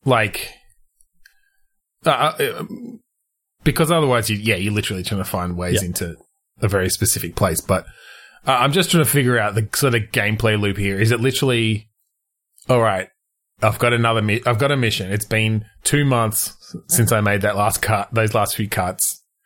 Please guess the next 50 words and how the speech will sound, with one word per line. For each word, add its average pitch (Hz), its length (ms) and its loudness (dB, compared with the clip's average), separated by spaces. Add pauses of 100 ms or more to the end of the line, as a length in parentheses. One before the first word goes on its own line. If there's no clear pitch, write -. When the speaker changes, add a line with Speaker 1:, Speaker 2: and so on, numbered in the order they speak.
(520)
Speaker 1:
<laughs> 131 40 0
Oh, 110 680 0
I 107 120 -2
need 113 300 -2
to 117 80 2
get 110 200 0
in 101 140 -2
there 95 120 0
'cause 104 160 2
I 104 100 2
know, 113 600 2 (280)
I 117 180 2
fucking 127 580 0
know 113 500 0 (140)
he's 117 260 0
letting 113 220 2
that 107 160 -2
thing 95 160 -6
grow 92 220 -4 (340)
<laughs> - 320 -2
in 107 300 2
the 104 180 4
wrong 104 240 2
way." 87 320 -2
Speaker 2:
<laughs> - 40 -2 (800)
Speaker 1:
And 131 180 -2
so 123 540 0
each 139 260 -2
mission, 131 360 -2
like, 107 200 -2
starts 110 440 -2
with 101 180 -4
you 104 380 -2 (320)
coming 120 320 2
up 113 100 0
with 110 140 0
an 104 60 0
excuse, 101 540 -2
and 117 80 0
maybe 117 180 2
you 107 40 2
even 104 140 0
get 101 120 0
to 104 80 -2
choose 98 300 -2
from 92 160 -4
a 90 60 -4
few 90 440 -6
of, 101 200 0
like, 90 340 -4